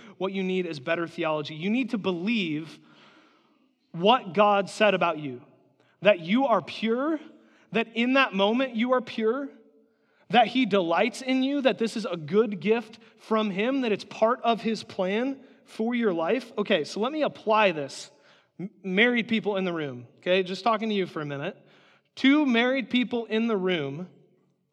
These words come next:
here is a primary application of this message, is that you should have sex with your spouse as much as you can and enjoy it as much as possible. Yes, I said that. Let me prove it to you from the Bible.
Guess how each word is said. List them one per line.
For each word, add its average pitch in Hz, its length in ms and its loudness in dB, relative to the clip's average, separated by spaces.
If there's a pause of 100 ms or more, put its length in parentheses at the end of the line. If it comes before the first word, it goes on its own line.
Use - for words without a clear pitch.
(320)
here 254 260 0
is 233 160 -4
a 202 60 0
primary 233 560 -2
application 190 800 0 (320)
of 208 260 4
this 202 220 0
message, 151 560 -6 (500)
is 180 140 -4
that 180 120 -2
you 202 220 -2
should 262 200 -4
have 214 180 0
sex 226 380 -2
with 262 120 -6
your 254 120 -4
spouse 180 500 0
as 180 260 -4
much 180 340 -4
as 214 280 -2
you 226 120 -4
can 185 400 -4
and 175 180 -8
enjoy 165 360 -2
it 175 100 2
as 160 160 -6
much 160 180 -6
as 143 80 -12
possible. 127 460 -10 (1300)
Yes, 147 360 -12
I 160 80 -12
said 160 180 -6
that. 135 120 -10
Let 156 100 -8
me 185 100 -4
prove 220 320 -4
it 190 120 -2
to 196 80 -10
you 180 80 -6
from 156 180 -10
the 151 60 -8
Bible. 151 320 -2